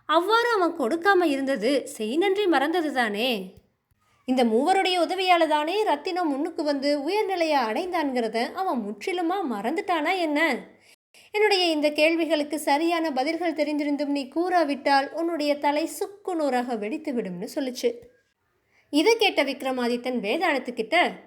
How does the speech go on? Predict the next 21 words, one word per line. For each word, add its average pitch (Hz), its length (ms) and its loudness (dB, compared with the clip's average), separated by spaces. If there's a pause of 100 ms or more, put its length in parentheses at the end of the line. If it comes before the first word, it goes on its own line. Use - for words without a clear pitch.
(580)
ரத்தினம் 294 520 0
தன்னுடைய 254 300 2
தகுதிகளால 254 840 0 (100)
போட்டிகள்ல 339 600 0
வென்று 220 420 2
அரசகுமாரிய 262 760 -2
மணந்து 240 500 -2
நாட்டுடைய 285 520 -2
அரசனாகிற 277 680 0
நிலையை 208 380 -2
அடைஞ்சான். 233 400 0 (720)
இதனால 359 600 4 (140)
ரத்தினம் 254 420 -6
தன்னுடைய 370 320 -2
இஷ்டப்படி 311 640 -4
யாரையும் 226 560 -4
எந்த 339 280 -2
பதவிக்கும் 320 540 -2
நியமிக்கலான்னு 320 680 -2
ஆயிட 349 280 0
முடியாது. 277 680 0